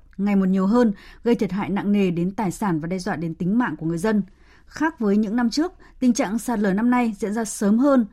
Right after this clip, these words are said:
và mức độ thiệt hại cũng nặng hơn. Mặc dù các địa phương đã triển khai các giải pháp ứng phó,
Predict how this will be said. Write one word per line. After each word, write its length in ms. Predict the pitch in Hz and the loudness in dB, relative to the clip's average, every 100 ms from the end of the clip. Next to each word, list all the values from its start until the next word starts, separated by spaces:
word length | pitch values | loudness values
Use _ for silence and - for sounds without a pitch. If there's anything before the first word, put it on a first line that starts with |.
| - - | -10 -8
và 180 | 175 185 | -2 0
mức 120 | 233 | 0
độ 120 | 240 | -2
thiệt 160 | 190 180 | -4 -4
hại 260 | 190 - - | -4 -6 -8
cũng 220 | 175 139 | -10 -6
nặng 140 | 220 185 | -6 -2
hơn. 240 | 220 226 - - - - - | 0 2 0 -10 -20 -16 -6
Mặc 80 | 233 | 0
dù 180 | 247 233 | 0 2
các 140 | 277 | 0
địa 80 | 214 | -2
phương 240 | 262 240 | -2 -2
đã 120 | 180 | -2
triển 220 | 214 226 160 | -4 -2 -2
khai 180 | 208 | -6
các 100 | 190 | -8
giải 180 | 190 180 | -8 -8
pháp 100 | 202 - | -10 -10
ứng 160 | 202 | -8
phó, 360 | 208 214 180 | -2 0 0